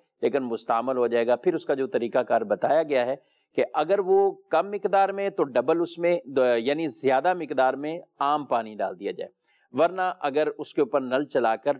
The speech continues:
ٹب کا پانی کچھ بہہ جاتا ہے تو جس طرح عام ہم کپڑوں کو بھی ناپاک، آ، کپڑے ہوتے ہیں ان کو پاک کرنے کے لیے کچھ ایسا عمل کرتے ہیں،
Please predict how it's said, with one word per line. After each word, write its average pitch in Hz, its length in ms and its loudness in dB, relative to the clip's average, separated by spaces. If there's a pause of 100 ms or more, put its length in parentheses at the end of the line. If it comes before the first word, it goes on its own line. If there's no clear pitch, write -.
(140)
ٹب 139 240 -2
کا 143 100 2
پانی 123 340 -4
کچھ 131 280 -8
بہہ 131 240 2
جاتا 107 420 0
ہے 107 140 0 (460)
تو 110 440 4
جس 131 220 -4
طرح 139 240 0 (100)
عام 131 260 0
ہم 123 260 -4
کپڑوں 160 420 -2
کو 156 160 0
بھی 143 200 -4 (180)
ناپاک، 117 760 -2
آ، 117 280 2
کپڑے 120 380 0
ہوتے 113 200 0
ہیں 127 60 0
ان 123 60 -8
کو 127 100 0
پاک 135 340 -2
کرنے 131 260 -6
کے 123 120 -10
لیے 117 100 -2
کچھ 113 240 -6
ایسا 113 260 0
عمل 104 180 -4
کرتے 104 300 -4
ہیں، 135 80 -2